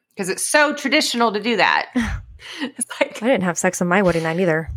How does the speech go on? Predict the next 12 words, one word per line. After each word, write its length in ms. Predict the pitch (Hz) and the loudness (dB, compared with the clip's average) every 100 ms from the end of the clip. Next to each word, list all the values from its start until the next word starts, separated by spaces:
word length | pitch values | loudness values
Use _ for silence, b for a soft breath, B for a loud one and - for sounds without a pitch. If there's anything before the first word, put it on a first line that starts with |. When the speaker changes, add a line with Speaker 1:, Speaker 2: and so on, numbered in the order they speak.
| - | -4
Speaker 1:
<laughs> 280 | 247 453 - | -4 -4 -6
See? 580 | - - 196 269 320 - | -6 0 2 2 -2 -6
Speaker 2:
I 60 | 392 | -4
was 160 | 466 | -2
so 160 | - 427 | 0 0
tired. 720 | - 415 494 508 220 208 - | 0 0 2 4 4 4 2
Speaker 1:
I 80 | 453 | 2
was 160 | 440 | 4
so 260 | 480 466 - 453 571 427 | 2 2 4 4 4 4
tired. 420 | 262 190 180 208 - - | 2 2 -2 -6 -12 -6
I 80 | 190 | 0
know. 460 | 214 185 156 - | 2 2 2 -2